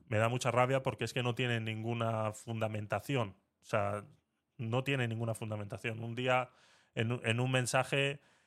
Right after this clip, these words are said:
eh, bueno, creo que es un comentario de, de YouTube, en uno de los vídeos, no sé de qué estábamos hablando también, que, que algo relacionado con esto seguramente, o, o, o algún otro tema así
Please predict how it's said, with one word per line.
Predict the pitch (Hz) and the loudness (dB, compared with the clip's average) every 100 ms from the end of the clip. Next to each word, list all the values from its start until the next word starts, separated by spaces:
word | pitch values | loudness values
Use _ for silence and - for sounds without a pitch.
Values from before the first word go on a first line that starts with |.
| - | -4
eh, | 113 110 107 110 - | 2 4 4 0 0
bueno, | 135 127 | 0 0
creo | 135 139 | 0 0
que | 143 | 0
es | |
un | 147 | 0
comentario | 139 123 117 131 127 120 | 0 0 2 2 4 2
de, | 113 113 110 | 2 2 0
de | 107 110 | 0 0
YouTube, | 110 104 139 127 120 | 0 0 -2 0 -6
en | 123 | -2
uno | 127 | 0
de | 131 | 0
los | 123 117 | 0 0
vídeos, | 143 135 120 | -2 0 0
no | 127 | 0
sé | 127 | -2
de | 123 | -2
qué | 120 | -2
estábamos | - 123 123 117 | 2 2 2 0
hablando | 113 131 131 117 | 2 2 2 0
también, | 113 131 131 | -2 -2 -2
que, | 123 110 107 | -2 -4 -4
que | 110 107 104 101 107 - _ _ _ - _ _ _ - - | -4 -4 -4 -8 -12 -20 _ _ _ -20 _ _ _ -8 2
algo | 165 180 | 2 4
relacionado | 147 120 104 113 120 117 | 4 2 2 0 2 0
con | 113 113 | 0 -2
esto | - 117 | -2 -6
seguramente, | 107 110 110 123 123 | -2 -2 0 -2 0
o, | 120 | 0
o, | 110 104 113 104 101 104 110 | 0 -2 -4 -4 -4 -6 -6
o | 107 | -4
algún | 107 117 | -2 0
otro | 120 113 | 0 0
tema | 113 113 107 | 0 -2 -2
así | - 113 110 | -2 -2 -2